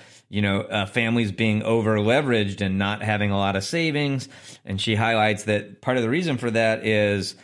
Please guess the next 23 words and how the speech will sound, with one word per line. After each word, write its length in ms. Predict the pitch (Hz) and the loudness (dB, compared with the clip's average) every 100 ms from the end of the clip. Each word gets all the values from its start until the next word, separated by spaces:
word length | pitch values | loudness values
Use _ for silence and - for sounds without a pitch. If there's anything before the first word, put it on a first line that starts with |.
| - _ - | -20 _ -4
healthcare, 720 | 123 113 - 117 113 110 110 | -4 -4 0 2 4 2 0
insurance 460 | 101 - 117 113 | -2 0 -2 -2
costs, 640 | - 113 107 104 107 107 - | -2 2 4 4 2 -2 -6
and 260 | 101 95 | -4 -2
housing 400 | 107 135 131 110 | 0 0 2 0
costs 320 | 110 104 101 | 2 0 0
are 200 | 98 95 | -2 -2
going 300 | 90 104 98 101 | 0 0 2 2
way 180 | 110 | 4
up, 200 | 123 147 | 2 2
and 320 | 101 92 98 98 | 0 0 -2 -2
people 240 | 110 107 | -2 0
are 80 | 98 | 2
having 200 | 101 101 | 2 0
to 60 | 98 | -2
spend 340 | - 107 98 | -2 0 2
more 240 | 101 104 | 2 2
of 100 | 104 | 0
their 140 | 95 95 | 0 0
budget 400 | 101 104 104 95 | 2 0 0 0
on 160 | 95 | 0
those 240 | 98 131 135 | 2 0 0
things, 400 | 156 151 151 | -2 -2 -4